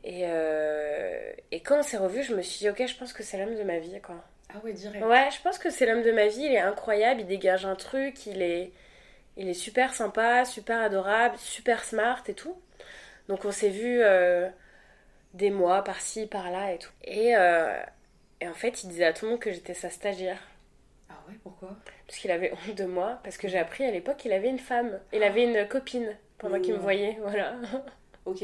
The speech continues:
Speaker 2: du coup, si je comprends bien, vous vous voyez,
Speaker 1: Ouais.
Speaker 2: c'est comme si vous étiez ensemble,
Speaker 1: Ouais.
Speaker 2: mais le mec, il était déjà en couple.
Speaker 1: Voilà, c'est ça.
Speaker 2: Ok.
Speaker 1: Et il disait à sa copine, parce que maintenant c'est une amie à moi, il disait à sa copine que, euh, j'étais sa stagiaire,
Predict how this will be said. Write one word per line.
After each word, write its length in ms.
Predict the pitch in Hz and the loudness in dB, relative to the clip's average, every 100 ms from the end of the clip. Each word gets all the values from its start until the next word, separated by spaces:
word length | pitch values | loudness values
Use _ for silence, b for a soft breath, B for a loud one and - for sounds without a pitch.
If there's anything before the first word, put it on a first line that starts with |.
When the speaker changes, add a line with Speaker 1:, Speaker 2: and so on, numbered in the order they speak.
| 185 | -4
Speaker 2:
du 120 | 175 | -6
coup, 100 | 196 | -10
si 160 | 190 196 | -10 -10
je 60 | |
comprends 280 | 208 196 190 | -10 -10 -10
bien, 300 | 180 185 214 - _ | -10 -8 -10 -12 _
vous 60 | 165 165 | -20 -20
vous 200 | 165 160 151 | -20 -20 -12
voyez, 460 | 170 175 165 240 311 - | -8 -8 -8 -12 -12 -8
Speaker 1:
Ouais. 140 | 196 | -6
Speaker 2:
c'est 140 | 277 180 | -6 -8
comme 100 | 175 | -14
si 160 | - | -16
vous 80 | 165 | -18
étiez 220 | 160 170 | -18 -18
ensemble, 420 | 165 - 196 285 | -16 -14 -14 -8
Speaker 1:
Ouais. 160 | 208 226 - _ _ - | -8 -8 -12 _ _ -16
Speaker 2:
mais 100 | 165 | -14
le 140 | 165 | -10
mec, 340 | 175 247 - 190 | -8 -8 -12 -14
il 100 | 165 | -14
était 220 | 160 160 | -14 -12
déjà 240 | 170 170 | -12 -8
en 80 | 196 | -8
couple. 320 | 208 214 - 196 | -8 -12 -12 -8
Speaker 1:
Voilà, 380 | 196 214 196 240 - - | -4 -4 -4 -8 -16 -10
c'est 100 | 269 | -10
ça. 220 | 262 233 247 - _ - | -8 -10 -12 -20 _ -14
Speaker 2:
Ok. 320 | 175 175 214 | -14 -8 0
Speaker 1:
Et 100 | 214 | 0
il 40 | 202 | 0
disait 200 | 196 214 | -2 -2
à 20 | |
sa 140 | 214 202 | -2 -2
copine, 340 | 185 - 254 | -4 -6 -8
parce 140 | 208 | -8
que 80 | - | -4
maintenant 260 | 196 185 202 | -2 0 -2
c'est 140 | 202 | -4
une 80 | 180 | -4
amie 220 | 170 175 | -2 -4
à 40 | 175 | -4
moi, 300 | 175 262 B B B B B B B | -4 -6 B B B B B B B
il 60 | 196 | -12
disait 220 | 190 196 | -2 4
à 100 | 202 | 4
sa 420 | 190 - - 202 185 | 4 -4 -8 -6 -2
copine 460 | 180 170 247 262 | -4 -4 -4 -4
que, 120 | 254 | -2
euh, 560 | 220 220 180 180 151 143 | 0 2 2 0 -6 -8
j'étais 280 | 190 175 214 | -12 -10 -10
sa 400 | 220 190 175 175 | -6 -6 -6 -8
stagiaire, 580 | - - 196 190 175 | -12 -14 -12 -10 -12